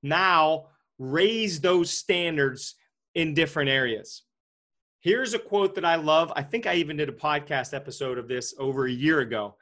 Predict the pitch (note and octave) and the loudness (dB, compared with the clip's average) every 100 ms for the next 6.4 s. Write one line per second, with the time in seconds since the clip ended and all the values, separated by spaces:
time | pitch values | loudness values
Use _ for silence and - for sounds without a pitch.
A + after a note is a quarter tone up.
0 | _ _ _ _ _ _ - D3+ G3 A#3 | _ _ _ _ _ _ 0 4 6 4
1 | B3 B3 G#3+ - G3+ D3+ - C3 B2 C#3+ | 2 -2 -4 -4 0 0 0 -4 -6 -8
2 | - _ _ - D3 E3 D#3+ D#3+ E3 C#3+ | -16 _ _ -6 -4 -2 -2 -2 0 -2
3 | C#3 - - - A#3 A#3+ - C4 C4+ C4 | -2 -10 -10 2 4 4 0 -6 -6 -10
4 | _ _ _ _ _ _ _ _ _ C#3+ | _ _ _ _ _ _ _ _ _ -6
5 | D#3 F#3 F3+ F#3+ - - E3 D3 B2 - | 0 2 2 2 0 0 2 4 0 -4
6 | C3 G#2+ - | -4 -4 -6